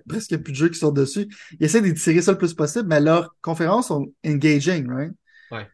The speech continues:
Speaker 1: C'est rare que le monde soit déçu. Puis sinon, ils font des Nintendo Direct Mini. Sinon, ils disent, « Check, c'est un Nintendo Direct là-dessus. » Souvent, les attentes du monde, quand c'est Nintendo Direct,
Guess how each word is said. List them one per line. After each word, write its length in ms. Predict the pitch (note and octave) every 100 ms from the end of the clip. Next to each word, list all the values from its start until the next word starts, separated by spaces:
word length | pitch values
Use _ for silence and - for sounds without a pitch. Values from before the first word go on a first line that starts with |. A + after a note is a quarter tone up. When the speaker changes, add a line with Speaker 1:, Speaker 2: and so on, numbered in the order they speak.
| _
Speaker 1:
C'est 220 | - F#3 F3+
rare 160 | B3
que 80 | F3
le 40 | D#3
monde 120 | E3
soit 100 | D3+
déçu. 300 | B2+ - C3+ - - _ _ _ _ _ -
Puis 100 | -
sinon, 140 | A3+
ils 60 | C#4+
font 120 | F#3+
des 120 | E3
Nintendo 260 | E3 F3 F#3+
Direct 320 | F3 F#3 F#3
Mini. 500 | F#3+ F#3 F#3 F#3 F#3+ - _ _
Sinon, 180 | D#3 D#3
ils 40 |
disent, « 180 | C#3 D#3+
Check, 140 | F#3 E3
c'est 180 | D3
un 40 | D#3
Nintendo 280 | D3 D#3+ E3
Direct 280 | E3+ E3+
là-dessus. » 720 | E3+ E3+ E3+ - F#3 F3 E3+ F3+ _ _ _ _ _ -
Souvent, 180 | D#3
les 160 | A3 E3+
attentes 400 | D#3 F#3+ A3+ E3+
du 80 | C#3
monde, 480 | D#3+ G3 G#3 F3 C#3 _ _ _ _ _ _ _ _ _ _ _ _ _
quand 100 | D3
c'est 120 | D#3
Nintendo 280 | D#3+ E3+ G3
Direct, 500 | F3+ D3 E3+ G3